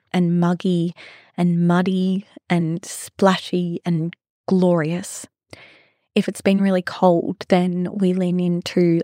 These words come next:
lighting our fire, our fire in the games room, and we soak up the warmth from that. We dry the clothes in front of the fire. If it's windy, we are keeping a very close eye on the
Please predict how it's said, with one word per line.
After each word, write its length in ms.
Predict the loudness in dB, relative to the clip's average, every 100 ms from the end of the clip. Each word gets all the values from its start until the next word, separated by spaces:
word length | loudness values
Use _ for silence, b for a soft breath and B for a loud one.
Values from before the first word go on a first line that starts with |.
| 2
lighting 460 | 2 2 0 0
our 80 | 0
fire, 600 | -2 -2 0 2 0 -4 -8 _ _ _ _
our 100 | -2
fire 500 | -2 -2 0 0 -2 0
in 480 | 2 2 2 -2 -4 -2
the 100 | -2
games 380 | 2 2 0 0
room, 240 | 0 0 B B B B B _
and 360 | 2 4 2 0
we 140 | 4 2
soak 340 | 2 0 0
up 120 | 0
the 100 | -2
warmth 340 | 0 2 0 -2
from 220 | -2 0
that. 160 | 0 0
We 80 |
dry 220 | 0 0 0
the 100 | -2
clothes 440 | 2 2 4 2
in 100 | 0
front 200 | 0 -2
of 80 | -2
the 120 | -4
fire. 600 | -4 -4 -2 -2 -4 -2
If 240 | 2 2 2
it's 240 | 0 0 2
windy, 500 | 4 4 4 0 -2 B B B B B 0
we 380 | 2 4 2 0
are 80 |
keeping 440 | -2 -2 0 2 2
a 60 |
very 240 | 2 0 0
close 280 | 0 0 2
eye 220 | 0 2
on 280 | 0 -2 2
the 120 | 0